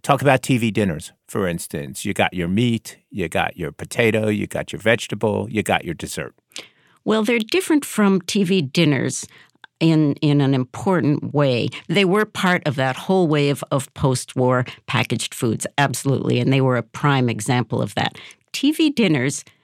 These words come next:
Speaker 2: never became dinner. They, people stayed away from them at first. They were, they d-, were not a hit right out of the market at all. And then gradually people started to use them.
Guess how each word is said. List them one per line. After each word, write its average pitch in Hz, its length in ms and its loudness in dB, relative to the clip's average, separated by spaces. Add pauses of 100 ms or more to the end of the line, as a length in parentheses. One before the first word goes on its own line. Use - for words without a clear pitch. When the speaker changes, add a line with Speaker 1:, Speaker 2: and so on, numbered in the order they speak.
(260)
Speaker 2:
never 185 320 2
became 147 760 2 (640)
dinner. 131 400 0 (540)
They, 170 500 2 (260)
people 202 220 2
stayed 175 320 0
away 139 220 2
from 151 220 2
them 151 180 4
at 147 180 -2
first. 135 420 -2
They 135 140 2
were, 123 320 0
they 143 160 0
d-, 131 140 0
were 123 180 0
not 117 460 2
a 135 40 2
hit - 320 -2
right 120 220 -2
out 113 140 0
of 110 80 -6
the - 40 -2
market - 460 0
at 156 220 0
all. 95 340 -2 (480)
And 156 220 4
then 151 160 2
gradually 156 480 0
people 147 320 -4
started 143 440 -2
to 151 100 -2
use 143 300 2
them. 139 320 2